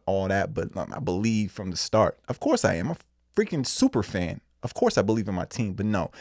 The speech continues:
this year in particularly, I believe that Jalen's gonna make a leap, man. We put together a great team, man. That off, the offseason, to p-, you know, put those pieces in place. Put those pieces in place. Alliteration. <laughs> But we did that.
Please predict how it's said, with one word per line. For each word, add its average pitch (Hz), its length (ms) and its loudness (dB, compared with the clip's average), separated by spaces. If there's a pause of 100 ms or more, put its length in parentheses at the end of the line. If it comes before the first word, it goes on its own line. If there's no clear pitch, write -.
(180)
this 175 300 2
year 165 140 -2
in 131 60 -2
particularly, 92 720 -2 (420)
I - 80 -2
believe 160 300 0
that 143 120 4
Jalen's 139 320 4
gonna 131 120 2
make 127 140 -2
a 120 80 2
leap, 147 320 -4
man. 120 380 2
We 180 80 -2
put 156 240 0
together 135 340 0
a 110 80 -2
great 135 340 0
team, 160 400 0
man. 131 220 2
That 156 160 2
off, 151 300 0
the - 200 -2
offseason, 175 520 0
to 143 80 -2
p-, - 340 -8
you 156 60 0
know, 156 280 0 (360)
put 196 180 -6
those 160 140 0
pieces 185 380 -4
in 165 100 -2
place. - 500 0 (540)
Put - 180 -4
those 123 140 0
pieces 175 360 -2
in 127 120 -2
place. 113 320 2
Alliteration. 110 600 0 (260)
<laughs> - 180 -14 (920)
But - 60 -4
we 160 100 0
did 143 300 0
that. - 240 2